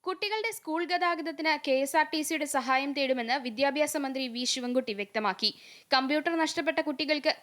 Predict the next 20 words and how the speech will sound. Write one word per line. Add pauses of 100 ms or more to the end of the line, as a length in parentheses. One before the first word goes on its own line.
കൈറ്റ്
വഴി
കമ്പ്യൂട്ടർ
നൽകും. (380)
ദുരന്തം
ബാധിച്ച (120)
രണ്ട്
സ്കൂളുകളിലും (100)
പരീക്ഷ (140)
മാറ്റിവെച്ചതായി
മന്ത്രി
അറിയിച്ചു. (460)
പരീക്ഷ (100)
മാറ്റിവെക്കേണ്ട (200)
മറ്റ്
സ്കൂളുകളുണ്ടെങ്കിൽ (160)
അതും
ചെയ്യുമെന്നും (180)
മന്ത്രി
പറഞ്ഞു.